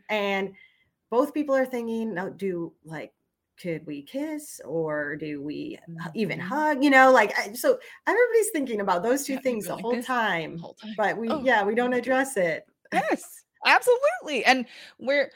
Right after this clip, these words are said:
Speaker 2: the, I, I was just thinking about that, like, I was imagining that interaction.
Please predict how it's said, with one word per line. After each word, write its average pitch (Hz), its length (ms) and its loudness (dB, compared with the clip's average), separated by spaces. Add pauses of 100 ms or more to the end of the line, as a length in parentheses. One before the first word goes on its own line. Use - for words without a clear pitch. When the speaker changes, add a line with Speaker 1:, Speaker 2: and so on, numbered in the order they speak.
(520)
Speaker 2:
the, 226 420 0 (440)
I, 202 220 4
I 214 80 6
was 226 120 4
just 214 160 -4 (240)
thinking 247 180 0
about 202 220 0
that, 180 260 -2
like, 185 240 -4
I - 60 0
was 196 100 -2
imagining 226 540 2
that 190 120 -6
interaction. 185 600 -6